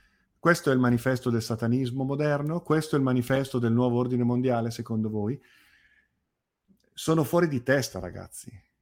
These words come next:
I fondamentalisti cristiani sono fuori di testa. I complottisti devono vendere e vi fanno credere, vi esaltano, vi infiammano, facendovi diventare moderni inquisitori,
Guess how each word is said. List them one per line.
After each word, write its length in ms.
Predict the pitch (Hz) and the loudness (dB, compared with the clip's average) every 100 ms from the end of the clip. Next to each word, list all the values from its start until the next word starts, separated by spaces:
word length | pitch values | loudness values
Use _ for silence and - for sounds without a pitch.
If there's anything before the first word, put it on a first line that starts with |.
| _ _ | _ _
I 80 | 120 | -4
fondamentalisti 760 | 127 147 143 147 143 151 - 120 | 0 4 4 2 2 0 0 -4
cristiani 640 | 113 - 120 107 107 127 | -4 -2 -2 0 -2 -4
sono 220 | - 110 | -4 -6
fuori 260 | 107 110 110 | -4 -4 -4
di 140 | 107 | -4
testa. 440 | 131 120 117 - - - _ _ _ | 0 0 -2 -6 -4 -4 _ _ _
I 100 | 143 | -2
complottisti 1040 | 131 147 123 127 123 131 120 117 - 117 - | 2 2 4 0 0 2 2 0 -8 -10 -10
devono 400 | - 120 127 127 | -4 0 4 4
vendere 760 | 110 117 110 110 110 117 139 _ - | 4 4 4 4 4 0 -4 _ -6
e 100 | 117 | -2
vi 100 | 117 | -2
fanno 320 | 120 123 120 | 0 0 0
credere, 680 | 117 120 117 110 101 - _ | 0 -2 0 -2 -8 -12 _
vi 240 | 107 127 | 0 4
esaltano, 720 | 123 120 117 117 110 107 107 | 6 6 4 2 0 0 0
vi 160 | 107 123 | 4 4
infiammano, 960 | 131 123 - 123 123 117 104 98 95 90 _ _ _ _ | 4 2 0 2 4 2 2 -2 -6 -8 _ _ _ _
facendovi 600 | - 120 156 170 135 120 | -2 2 4 4 4 6
diventare 720 | 120 117 117 127 139 131 113 | 6 4 4 6 6 6 4
moderni 640 | 127 127 131 139 160 147 127 | 2 2 2 2 2 2 0
inquisitori, 880 | 117 127 113 113 131 127 107 98 | 0 -2 -2 -2 2 2 2 0